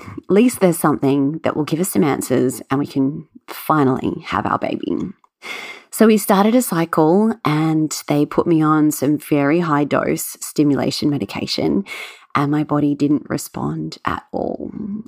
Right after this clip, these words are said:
And they increased the dosage. I kept going back for checks every couple of days to see if there was any progress, but there wasn't. And after about fourteen days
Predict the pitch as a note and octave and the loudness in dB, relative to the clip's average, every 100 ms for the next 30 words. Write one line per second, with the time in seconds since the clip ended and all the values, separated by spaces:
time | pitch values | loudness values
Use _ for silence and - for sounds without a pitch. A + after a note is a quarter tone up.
0 | - - C#4 - B2+ C#3+ D3+ G#3 G#3 - | -4 0 2 2 2 2 2 2 2 2
1 | F#3 E3 E3 E3+ D#3+ D#3 - - - - | 4 4 4 4 4 2 -4 -8 -18 -18
2 | _ _ - - F#3+ F#3 E3 D#3 - - | _ _ -2 2 2 4 4 4 0 -2
3 | D3 F3+ E3+ - D#3+ D#3 D3+ C#3 C#3+ D#3+ | 0 2 2 0 0 0 0 -2 0 2
4 | E3 E3 D#3+ - C#3+ - C#3 C#3 C3+ C3+ | 4 4 4 0 -4 0 0 0 0 0
5 | C#3 E3+ E3 E3+ E3+ E3 - - - A#2+ | 0 0 0 2 0 0 -6 -6 -2 -2
6 | - - - _ _ - B2 - - - | -4 -12 -14 _ _ -4 -2 0 -4 -4
7 | G2+ - - - F3+ - - D3 C#3+ - | -6 -6 -12 -10 -10 -12 -6 -2 0 0
8 | D3+ - - - - - - - _ E3 | -2 -4 -14 -18 -18 -20 -20 -20 _ -4
9 | E3+ F3+ D#3+ D3 - - F#3 D#3+ D3 C#3 | 0 2 2 0 0 2 4 4 2 0
10 | - - - | -2 -4 -6